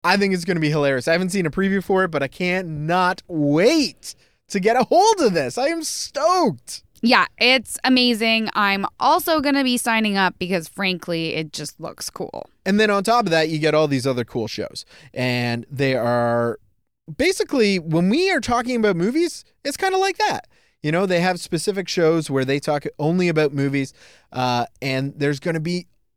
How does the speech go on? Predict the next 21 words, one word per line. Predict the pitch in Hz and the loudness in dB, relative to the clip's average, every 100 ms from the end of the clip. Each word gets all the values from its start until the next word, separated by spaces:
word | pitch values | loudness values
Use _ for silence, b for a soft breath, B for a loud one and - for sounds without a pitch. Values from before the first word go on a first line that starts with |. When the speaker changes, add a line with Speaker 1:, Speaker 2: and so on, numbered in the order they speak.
| _ _ _ - | _ _ _ 0
Speaker 1:
all | 247 277 | 4 4
my | 269 311 | 2 0
favorite | 285 262 254 | 0 0 2
YouTube | 240 294 269 226 | 2 2 0 -2
stars | - 247 226 - _ _ - | 0 2 2 0 _ _ -4
on | 247 294 330 294 | 0 2 2 0
this | 262 320 - | 0 0 -2
new | 202 180 220 311 | -6 -2 0 2
network. | 254 247 330 240 196 135 _ b b _ - | 2 2 2 2 0 0 _ b b _ -2
I, | 311 - _ _ _ _ - | -2 -4 _ _ _ _ 0
I | 302 | 2
am | 370 294 | 4 2
freaking | 254 - - - 370 359 330 302 | -2 -12 -10 0 0 2 0 0
excited, | 277 - 285 349 180 | -2 2 4 4 2
man. | 185 190 190 190 B B B | 2 2 0 -2 B B B
And | 180 175 175 170 - _ - | -2 0 0 -2 -6 _ -4
obviously | 160 180 180 - 151 | 0 2 0 0 0
there | 135 | 0
won't | 127 120 | 0 -2
be | 117 | -4
any | 113 | -4